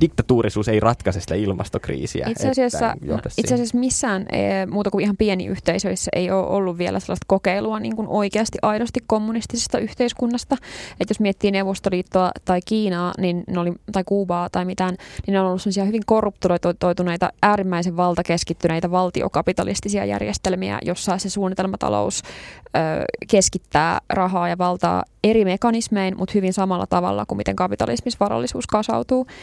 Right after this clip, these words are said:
Speaker 2: Ö, ja m-, mun mielestä on myös vähän huono argumentti sanoa, että me ei olla testattu <laughs> mitään muuta järjestelmää, että olisiko se estänyt ilmastotuhon, koska me ollaan eletty semmoisessa aika massiivisessa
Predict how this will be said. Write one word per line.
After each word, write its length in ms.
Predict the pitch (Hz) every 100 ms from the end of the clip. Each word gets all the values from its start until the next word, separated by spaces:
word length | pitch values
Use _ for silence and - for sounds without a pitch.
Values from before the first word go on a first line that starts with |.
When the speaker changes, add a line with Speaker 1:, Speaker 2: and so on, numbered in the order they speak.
| - - - -
Speaker 2:
Ö, 20 | 196 180
ja 220 | 190 180 - _ - - -
m-, 260 | 170 -
mun 200 | 208 202
mielestä 340 | 190 180 185 -
on 80 | 180
myös 180 | 185 185
vähän 160 | 190 190
huono 220 | 190 185
argumentti 400 | 196 208 170 -
sanoa, 320 | 185 180 175 -
että 180 | - 175
me 100 | 170
ei 100 | 170
olla 140 | 170 -
testattu 600 | - 190 - 175 - 170 - -
<laughs> 140 | -
mitään 380 | 202 202 196 180
muuta 420 | 196 196 185 190 - -
järjestelmää, 720 | 190 175 - - - 175 185
että 120 | 185 -
olisiko 200 | - 196
se 140 | 196 - -
estänyt 420 | 185 - 185 180 -
ilmastotuhon, 840 | 190 190 196 185 - 185 175 175 - - - - -
koska 520 | 190 185 - 175 170 - -
me 180 | 208 190
ollaan 240 | 180 180
eletty 260 | 196 185 175
semmoisessa 460 | 180 170 170 - - _ -
aika 240 | - 208 208
massiivisessa 800 | 185 185 - 170 180 175 -